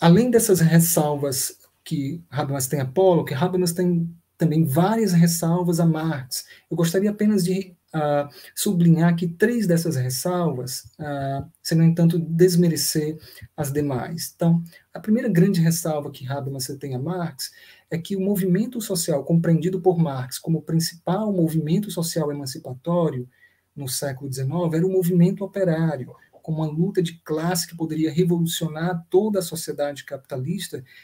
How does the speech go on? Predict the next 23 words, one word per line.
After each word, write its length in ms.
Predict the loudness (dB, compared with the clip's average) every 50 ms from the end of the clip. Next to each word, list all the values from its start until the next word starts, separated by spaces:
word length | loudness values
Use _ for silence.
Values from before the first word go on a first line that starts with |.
| _ _ _
e 60 | 0
levar 400 | 2 2 2 2 0 -2 0 0
à 100 | 2 4
emancipação 960 | 4 4 4 2 0 -4 -6 -8 -8 -6 -6 -6 -6 -4 -4 -4 -4 -6 -8 -10 _ _ _ 0
não 220 | 2 4 4 2
só 180 | 2 -2 0 0
da 120 | 0 -2
classe 360 | -2 -6 -8 -6 -6 -8 -10 -8
trabalhadora, 640 | -10 -8 -6 -6 -6 -8 -4 -2 0 2 2 2
mas 160 | 0 -2 -4 -6
de 100 | -8 -8
todos 460 | -2 0 0 0 2 0 -2 -2 -2
os 100 | 0 2
indivíduos 640 | 2 2 2 0 -4 -6 -4 -4 -4 -6 -8 -12 -14 -16 -20 _ _ _ _
e 80 | -10
grupos 340 | -10 -8 -10 -10 -10 -12 -14
sociais. 720 | -12 -10 -10 -8 -8 -8 -8 -8 -12 -14 _ -14 -14 -14 -16 _ _ _ _ _
Segundo 420 | -8 -6 -6 -4 -4 -4 -4 -4 0
Habermas, 400 | 2 2 2 2 2 2 2 0
porém, 380 | 0 -2 -2 -2 0 0 -2
a 80 | -2 -2
classe 400 | -4 -4 -2 -2 -2 -2 -4 -4
trabalhadora 840 | -4 -4 -2 -2 -2 -4 -4 -2 0 0 2 2 0 -2 -4 -8